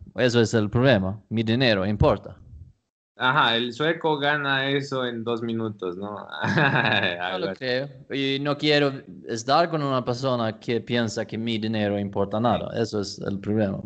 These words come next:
Speaker 1: para mí.
Speaker 2: Sí, sí, sí. Y aparte no creo que solo sea por dinero, es por consideración, ¿no? De que tampoco eres una persona que tiene una empresa y gana el dinero, eh, de, de, o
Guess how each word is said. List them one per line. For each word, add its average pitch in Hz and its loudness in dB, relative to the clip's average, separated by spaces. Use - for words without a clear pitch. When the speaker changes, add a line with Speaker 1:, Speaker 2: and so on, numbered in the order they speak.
Speaker 1:
para 104 0
mí. 98 -4
Speaker 2:
Sí, 123 -14
sí, 104 -8
sí. 95 -8
Y 127 -2
aparte 156 0
no 147 -4
creo 147 -2
que 131 -4
solo 131 0
sea 127 0
por 120 0
dinero, 107 -4
es 95 -12
por 98 -6
consideración, 90 -4
¿no? 78 -8
De 78 -10
que 92 4
tampoco 113 2
eres 117 2
una 120 2
persona 113 -2
que 110 0
tiene 113 0
una 110 -2
empresa 104 0
y 90 0
gana 107 2
el 101 -4
dinero, 98 0
eh, 90 -2
de, 85 -2
de, 85 -4
o 82 -6